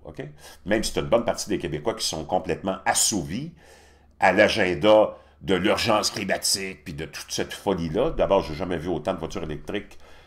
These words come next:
que dans le Québec. Ils se sont fait avoir, euh, pas à peu près, les Québécois. Puis là, on dit qu'en plus, les tarifs vont augmenter d'hydroélectricité et que c'est inévitable, puis qu'on n'a même pas assez d'électricité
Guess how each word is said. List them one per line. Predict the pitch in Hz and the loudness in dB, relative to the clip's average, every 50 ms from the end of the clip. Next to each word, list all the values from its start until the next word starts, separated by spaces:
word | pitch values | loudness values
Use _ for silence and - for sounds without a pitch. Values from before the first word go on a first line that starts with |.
| - - - | -20 -16 -6
que | - 92 | -4 0
dans | 80 76 87 85 | 4 6 6 4
le | 78 73 | 4 2
Québec. | - - 82 69 76 101 139 - - - - - - - - _ _ _ _ _ - - - - - _ - - - _ - - _ - - | -4 -6 -4 -2 0 0 0 -2 -4 -12 -20 -20 -20 -20 -20 _ _ _ _ _ -20 -20 -20 -20 -20 _ -20 -20 -20 _ -20 -20 _ -20 -14
Ils | - - | -10 -6
se | - | -6
sont | - 87 78 | -4 -4 -4
fait | - 95 - - | -4 -4 -2 -2
avoir, | 80 73 76 82 95 101 98 92 76 71 | -2 -2 0 2 2 4 2 0 -4 -8
euh, | 71 71 71 | -12 -12 -6
pas | - - 101 90 | 0 2 2 2
à | |
peu | - 73 71 | 2 -2 -8
près, | - - 120 123 | -6 -6 -6 -4
les | 117 87 | -4 -6
Québécois. | - 92 85 76 - - 139 143 | -6 -4 -4 -4 -4 -6 -8 -8
Puis | - 82 78 80 | -8 -8 -4 -2
là, | 95 101 | 0 0
on | 90 | 0
dit | 78 69 71 80 107 104 | 0 -2 -8 -10 -6 -4
qu'en | 95 82 73 76 | -2 -2 -2 -4
plus, | - 101 104 - | -6 -8 -8 -6
les | 90 80 76 | -6 -6 -4
tarifs | - 82 80 98 87 | -4 -4 -2 -4 -4
vont | 76 80 78 | -2 -2 -2
augmenter | 76 73 78 78 71 69 - 98 104 123 139 - - - - _ - | -2 -2 -4 -4 -4 -6 -6 -8 -10 -10 -10 -14 -18 -20 -20 _ -16
d'hydroélectricité | - 76 73 85 82 87 82 82 73 - - 76 76 - - - 107 113 - - | -14 -8 -4 -2 0 0 0 -2 -4 -6 -8 -8 -8 -8 -6 -6 -6 -6 -6 -6
et | 90 - | -8 -6
que | 82 80 | -4 -4
c'est | - - 87 - 104 | -4 -4 -4 -6 -6
inévitable, | 95 85 82 73 67 69 - 101 110 127 123 | -6 -6 -6 -6 -8 -6 -4 -4 -4 -2 -4
puis | - - | -6 -6
qu'on | - 92 | -4 -2
n'a | 87 87 | -2 0
même | 98 101 95 | -2 -2 0
pas | - 104 92 | 0 0 0
assez | 82 - 98 | 0 -2 -6
d'électricité | 82 80 78 78 76 76 71 71 71 - - 120 127 | -6 -6 -6 -6 -6 -8 -10 -10 -10 -8 -8 -8 -10